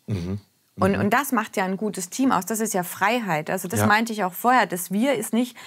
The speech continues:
Speaker 2: wir ha-, heben uns an den Händen und gehen alle jetzt nur noch gleich oder haben das Gleiche an. <laughs> Um
Speaker 1: <laughs>
Speaker 2: Gottes Willen.
Speaker 1: Ja, ja.
Speaker 2: Sondern, äh, heute, ähm, habe ich Lust, Peter Pan zu sein und morgen habe ich Lust, Pippi Langstr-, Langstrumpf zu sein. Und,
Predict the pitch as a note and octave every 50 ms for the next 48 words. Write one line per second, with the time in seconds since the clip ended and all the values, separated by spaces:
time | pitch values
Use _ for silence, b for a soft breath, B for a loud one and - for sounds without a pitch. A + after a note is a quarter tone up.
0 | B B B - G3+ G3 G3 - - _ - A3 G#3 A#3+ A#3+ B3+ A3+ A#3 A3+ -
1 | - A3 A3 G3 G3+ G3+ F#3 A3+ A3+ A3+ B3 A#3+ A3+ G#3+ G#3 G#3 G#3 - _ _
2 | _ _ - - F#3+ G#3+ B3 A#3+ A#3 A3 G#3+ G#3 - - - G#3 A3+ A#3+ A#3+ A#3
3 | A3+ - - - - G3+ F#3 F#3 G#3+ B3 E4 G4 - - - B B B B B
4 | B G#3 G#3 G#3 G3+ G3+ G3+ F#3+ F#3 - - G#3 E3+ E3+ E3+ F3 F3 - F3 -
5 | - F3+ A#3 D#4 G4+ F#4 - B B B B B G2 F2 - - - - - G3+
6 | G3+ A3+ F3+ - - - D3+ - - D3+ F3 B3 A3+ G3 F#3+ A3+ - G2+ G2 F#2+
7 | G2+ B2+ D3+ C#3 - - A3+ A#3 A#3 A#3 A#3+ A3+ A3+ B B B B B B B
8 | - G3 G#3 G#3 - - - - - - G3 G#3 A3 B3 D4+ D#4+ - D4+ D4 C#4
9 | C#4 C#4 C#4 B3+ - - B3+ B3+ A#3+ A#3 A#3 A#3 A#3 A#3 A3+ B B B B -
10 | A3 A3 A3 G#3+ A#3+ - - A3+ - G#3+ A3 A3+ A3 - - - G#3+ G3+ F#3 F3
11 | F3 - - F3+ G3 C4 D#4 D#4 - F4+ E4 D#4 D4 C#4 C#4+ D4 D4+ E4 F4+ B
12 | B B E4 C4 B - A3+ A3+ A3+ F#3 G3 G3+ G3+ A#3 A#3+ A#3 A3+ A3+ A3 A#3
13 | A3+ - G#3 G#3 G3+ - - - G#3 - G3 F#3 E3 C#3 C#3 D#3 - - - -
14 | - B2 C3 - - - E3+ D#3+ D#3+ E3 E3 - F3 D#3+ D#3 - - E3 D#3 -
15 | - - F2 - - - G3 G3+